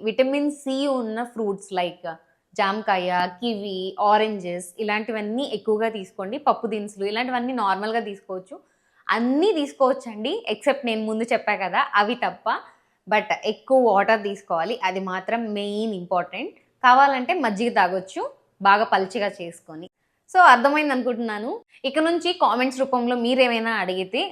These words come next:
నాకు వీలైనంత వరకు ఏవైనా కొన్ని పిక్ చేసుకొని, అన్నీ ఒకటేసారి చెప్పలేం కదా, so ఏవైనా నాకు బాగున్నాయి, ఇన్ఫర్మేటివ్‌గా అనిపించాయి, లేదా ఇది ఏంటి దీన్ని చెప్పాలి అనిపించినవి ఏమైనా ఉన్నా నేను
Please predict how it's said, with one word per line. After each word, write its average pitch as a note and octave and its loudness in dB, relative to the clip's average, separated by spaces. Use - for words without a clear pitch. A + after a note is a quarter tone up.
నాకు A3 4
వీలైనంత A3 -2
వరకు F#3+ -6
ఏవైనా A3 0
కొన్ని C#4 4
పిక్ - -10
చేసుకొని, F#3 -6
అన్నీ B3 2
ఒకటేసారి A#3 -4
చెప్పలేం G3 -6
కదా, E3+ -6
so G4+ 0
ఏవైనా B3 2
నాకు A3+ -4
బాగున్నాయి, G#3 0
ఇన్ఫర్మేటివ్‌గా G#3+ 0
అనిపించాయి, F3+ -8
లేదా G#3 2
ఇది G#3+ -4
ఏంటి A#3 0
దీన్ని G3+ -4
చెప్పాలి G#3+ 4
అనిపించినవి G3 -8
ఏమైనా G3+ -6
ఉన్నా G3 -6
నేను G#3+ 0